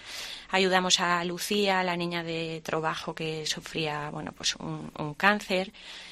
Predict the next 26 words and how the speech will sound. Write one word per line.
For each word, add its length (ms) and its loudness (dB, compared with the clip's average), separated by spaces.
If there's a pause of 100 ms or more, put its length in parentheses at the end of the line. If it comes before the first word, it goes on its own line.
(100)
Y 80 -4
bueno, 400 2
eh, 300 0
hemos 180 4
reformado 540 2
varias 340 2
sedes, 960 2
eh, 420 0
hemos 220 -2
ayudado 580 0
a 100 6
familias, 800 6
apadrinándolas, 1400 2
eh, 200 -4
para 200 -8
buscar 320 -8
trabajo. 840 2 (120)
Hemos 880 2
hecho 280 -2
jornadas 460 2
de 120 -2
abrazos 440 -2
gratis 420 -2
en 100 -6
la 100 -6
catedral. 760 2